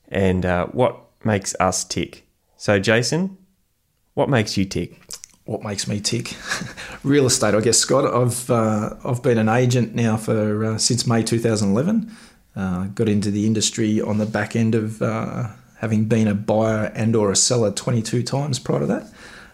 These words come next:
Speaker 2: Um, but got in the industry in May two thousand eleven, uh, after financially losing everything,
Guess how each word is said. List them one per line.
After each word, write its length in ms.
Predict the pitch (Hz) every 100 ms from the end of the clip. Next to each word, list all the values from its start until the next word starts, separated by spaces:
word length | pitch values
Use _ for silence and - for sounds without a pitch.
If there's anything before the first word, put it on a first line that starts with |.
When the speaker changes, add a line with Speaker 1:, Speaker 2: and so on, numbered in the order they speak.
| -
Speaker 2:
Um, 240 | 110 107
but 300 | 110 - -
got 120 | 135
in 120 | 131 123
the 120 | 117
industry 300 | 113 - 120
in 60 |
May 160 | 110 110
two 160 | - 113
thousand 280 | 107 101
eleven, 340 | 107 107 107 101 - - - - - _
uh, 60 | 139
after 440 | 104 92 98 -
financially 520 | 107 113 113 - 110
losing 560 | 110 117 123 120 120 120
everything, 540 | 117 120 120 127 123